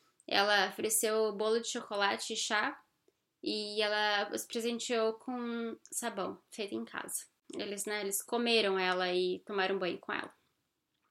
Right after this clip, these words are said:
Ai, gente, que, nossa, que aflição. Mas, a, a, mas então, voltando, a Leonarda, ela ainda não tinha certeza que o suficiente pra salvar o Giuseppe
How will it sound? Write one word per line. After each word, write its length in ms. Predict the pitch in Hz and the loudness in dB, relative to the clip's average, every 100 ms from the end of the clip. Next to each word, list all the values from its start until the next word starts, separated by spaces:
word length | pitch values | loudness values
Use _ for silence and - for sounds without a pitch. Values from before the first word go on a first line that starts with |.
| - | -12
Ai, 160 | 180 | -10
gente, 340 | 185 180 170 - | -4 -2 -4 -6
que, 180 | - - _ | -12 -14 _
nossa, 420 | 196 190 185 - - _ _ _ - _ _ _ | -6 -4 -4 -8 -10 _ _ _ -20 _ _ _
que 120 | - | -12
aflição. 560 | 208 202 208 220 - 180 - _ - - - - | -10 -8 -4 -2 -2 -6 -12 _ -20 -20 -20 -12
Mas, 440 | - 214 214 214 220 | -2 2 4 2 4
a, 720 | 214 214 208 202 - 202 202 | 6 6 6 6 4 2 0
a, 40 | |
mas 220 | - 208 214 | -4 -4 -6
então, 260 | 220 196 | -4 -4
voltando, 720 | 190 202 202 240 240 233 185 - | -4 -6 -4 -2 0 -2 -4 -2
a 240 | - 196 | 0 2
Leonarda, 480 | 196 214 214 214 214 | 0 0 0 0 0
ela 160 | 214 220 | 0 0
ainda 340 | 233 277 277 | 0 2 2
não 160 | 247 247 | 0 -4
tinha 200 | - 226 | -4 -4
certeza 560 | 226 202 220 208 196 | -4 -4 -2 -4 -4
que 380 | 202 - 208 190 - | -8 -8 -6 -6 -6
o 20 | |
suficiente 540 | - 233 233 220 208 | -6 -2 -2 -2 -4
pra 140 | - 208 | -4 -2
salvar 380 | 220 208 202 | -2 -2 -2
o 140 | 196 - | -2 -2
Giuseppe 520 | 214 196 180 180 - | -4 0 0 -2 -10